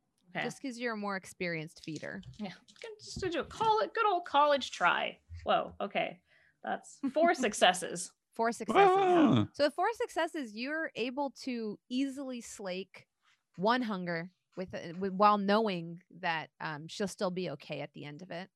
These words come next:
Speaker 1: Okay.
Speaker 2: Um, you kinda take a little bit more off the top. Um, you are able to somewhat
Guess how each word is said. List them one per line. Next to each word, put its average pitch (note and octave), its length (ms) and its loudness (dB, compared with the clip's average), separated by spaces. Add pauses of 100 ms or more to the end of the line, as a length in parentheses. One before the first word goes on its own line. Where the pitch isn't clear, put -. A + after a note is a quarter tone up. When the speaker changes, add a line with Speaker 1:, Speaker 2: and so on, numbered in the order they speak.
(260)
Speaker 1:
Okay. G#3 240 0
Speaker 2:
Um, E3+ 360 0
you F#3+ 100 -4
kinda G3+ 260 -2
take F#3+ 220 -6
a F#3 40 -6
little F3+ 260 -4
bit E3 200 -10
more F3+ 360 -8
off E3 300 -6
the D3+ 80 -18
top. D3+ 360 -4 (680)
Um, E3+ 480 0 (360)
you E4+ 60 6
are A4 180 4
able E4+ 340 -2
to D4+ 140 -10
somewhat A#3 800 -4